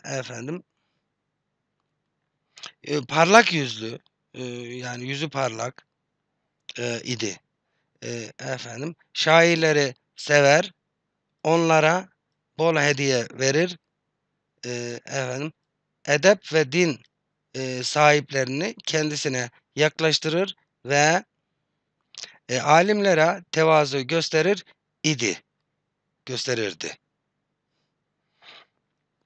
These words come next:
Talgal muhayye, muzaf, muzafın ileyhten oluşan bir isim tamlaması. Yuhibbu fiil, faili gizli,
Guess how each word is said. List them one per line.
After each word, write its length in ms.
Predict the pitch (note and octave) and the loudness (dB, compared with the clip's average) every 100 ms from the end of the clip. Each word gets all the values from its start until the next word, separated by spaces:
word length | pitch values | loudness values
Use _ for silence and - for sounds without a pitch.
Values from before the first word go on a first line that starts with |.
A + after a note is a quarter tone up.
| - - _ _ _ _ _ _ _ - | -20 -20 _ _ _ _ _ _ _ 4
Talgal 380 | B3+ C4+ A#3 F#3+ | 6 8 8 6
muhayye, 760 | F3 F3+ A#3 G#3 D#3+ D3+ A3 B3 - - - - _ _ _ _ _ _ _ _ _ _ _ _ _ _ _ _ _ _ _ _ - - | 4 6 8 8 8 6 2 -6 -16 -16 -18 -20 _ _ _ _ _ _ _ _ _ _ _ _ _ _ _ _ _ _ _ _ -20 -14
muzaf, 560 | - D#3 F3 F3+ G3 - - _ _ _ | -6 -2 4 4 4 -2 -16 _ _ _
muzafın 420 | D3 E3+ E3+ D#3+ | -2 0 0 0
ileyhten 420 | D#3+ D#3+ D3+ E3 | -2 -2 -2 -4
oluşan 340 | D3+ C3+ - D3 | -4 -2 -4 -4
bir 60 | |
isim 240 | C#3+ D3 D#3+ | -6 -6 -4
tamlaması. 640 | C#3 B2 A2 G#2+ - A3 - _ _ _ - _ | -4 -6 -8 -10 -10 -10 -12 _ _ _ -20 _
Yuhibbu 440 | E3+ F3+ A3+ - G3 | -2 0 -2 -2 -2
fiil, 340 | - F3 G3 | 0 -2 -2
faili 520 | F3 E3 D#3+ D#3+ D#3 | -2 2 4 2 -2
gizli, 520 | D3+ D#3 B2+ C#3 G3 | -4 -6 -4 -6 -8